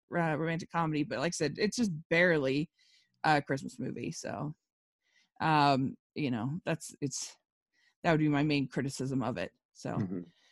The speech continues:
Speaker 1: uh, but yeah, definitely fresh on that one. I, I liked it. Um, so then we had Terminator Dark Fate. What do you think?
Speaker 2: Yeah, so, um, I,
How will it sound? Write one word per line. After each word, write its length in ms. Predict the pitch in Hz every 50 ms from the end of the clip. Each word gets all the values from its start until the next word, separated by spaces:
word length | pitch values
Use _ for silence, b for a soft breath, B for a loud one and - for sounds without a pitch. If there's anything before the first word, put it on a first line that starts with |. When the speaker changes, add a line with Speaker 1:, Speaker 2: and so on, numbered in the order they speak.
| _ _ _ -
Speaker 1:
uh, 380 | - 180 175 175 170 170 165 - -
but 180 | - 165 -
yeah, 140 | - 139 123
definitely 380 | 131 180 180 185 208 214 208 202
fresh 260 | - 196 180 180 -
on 120 | 175 165
that 180 | 156 151 147 160
one. 440 | 160 160 156 160 160 202 196 220 233 -
I, 380 | - - 151 151 143 - - - - - _
I 80 | - 147
liked 260 | - 101 - - -
it. 200 | - 131 - - _ _ _ _ _ _ _ _ _ _
Um, 460 | - 160 160 151 147 147 147 143 - - _
so 420 | - - - 240 220 214 214 208 - -
then 460 | 190 185 226 240 247 254 254 262 214
we 100 | 220 233
had 240 | 175 185 202 190 -
Terminator 420 | - 277 262 269 254 247 233 220
Dark 280 | 196 202 190 185 190 -
Fate. 460 | - - - - - - - - - - _ _ _ _ _ _ _ _ _ _ _ _ _ _ _ _ _
What 140 | - 202 190
do 60 | 190
you 60 | 175
think? 380 | 160 - - - - - - _ b b b b b b b b _ _ _
Speaker 2:
Yeah, 300 | - 143 180 196 160 131
so, 360 | 123 - - 147 143 143 156 -
um, 440 | 151 156 151 147 151 147 147 147 - - _ _ _ -
I, 80 | -